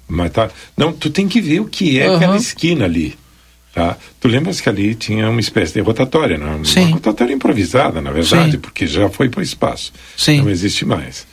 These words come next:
Speaker 1: Então, <clears throat> o pessoal, o pessoal, é,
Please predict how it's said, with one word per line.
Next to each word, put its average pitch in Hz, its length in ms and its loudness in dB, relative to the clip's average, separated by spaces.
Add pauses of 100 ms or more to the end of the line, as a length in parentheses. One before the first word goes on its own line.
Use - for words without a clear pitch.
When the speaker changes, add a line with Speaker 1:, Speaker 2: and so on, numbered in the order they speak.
(480)
Speaker 1:
Então, 120 640 0 (300)
<clears throat> - 20 -6
o - 800 -4
pessoal, 180 300 2
o 131 220 0
pessoal, 160 500 0
é, 123 320 2